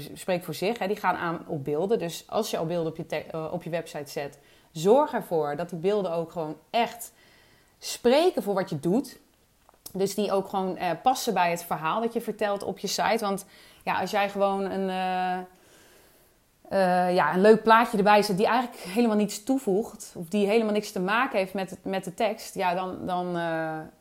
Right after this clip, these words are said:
haken die beeldend ingestelde al iets sneller af. Dan heb je natuurlijk de textueel ingestelde. Die, die willen gewoon echt informatie. Dus zorg er ook echt voor dat die tekst, textueel ingestelde de goede informatie krijgen, hè. Doe dat desnoods met bullets of zo, want die willen gewoon,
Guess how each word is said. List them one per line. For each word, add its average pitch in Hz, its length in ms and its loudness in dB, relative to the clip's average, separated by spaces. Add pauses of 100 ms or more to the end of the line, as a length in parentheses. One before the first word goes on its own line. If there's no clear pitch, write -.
(160)
haken 208 420 0
die 170 240 -2
beeldend 262 360 4
ingestelde 214 520 -4
al - 160 -6
iets 185 120 -8
sneller 151 280 -6
af. - 360 -6 (1200)
Dan 240 200 4
heb 220 120 4
je 190 60 -4
natuurlijk 165 340 -2
de 151 60 -8
textueel 277 420 0
ingestelde. 254 720 0
Die, 202 200 2
die 202 180 4
willen 202 200 4
gewoon 170 320 -4
echt 233 260 -2
informatie. 156 640 -6
Dus 165 200 -6
zorg 277 260 4
er - 80 0
ook 202 160 0
echt - 220 -2
voor 233 180 2
dat 202 120 -2
die 175 100 -8
tekst, 214 300 -2 (160)
textueel 233 320 0
ingestelde 170 440 -2
de 165 60 -6
goede 247 420 2
informatie 190 680 -4
krijgen, 160 520 -4
hè. 175 140 -2
Doe 180 100 -2
dat 180 120 -2
desnoods 185 360 -4
met 220 180 -2
bullets 175 340 -2
of 170 60 -12
zo, 170 220 -2
want 190 120 -4
die 220 100 -2
willen 262 180 2
gewoon, 202 340 0